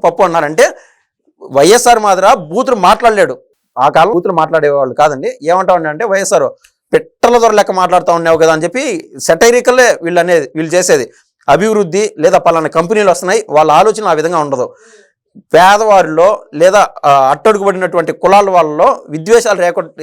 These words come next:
రేకెత్తించే విధంగా మాటలు వాడి, మేము మూడు వందల పద్దెనిమిది కోట్లు ఖర్చు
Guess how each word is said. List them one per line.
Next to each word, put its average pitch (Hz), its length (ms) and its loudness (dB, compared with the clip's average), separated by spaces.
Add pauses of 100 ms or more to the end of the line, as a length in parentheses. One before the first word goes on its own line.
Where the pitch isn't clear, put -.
(100)
రేకెత్తించే 170 540 -2
విధంగా 160 220 -2 (400)
మాటలు 214 380 2
వాడి, 151 200 0 (540)
మేము 196 320 0 (340)
మూడు 180 220 2
వందల 175 260 -2
పద్దెనిమిది 139 360 -6
కోట్లు 165 240 0
ఖర్చు 143 160 -4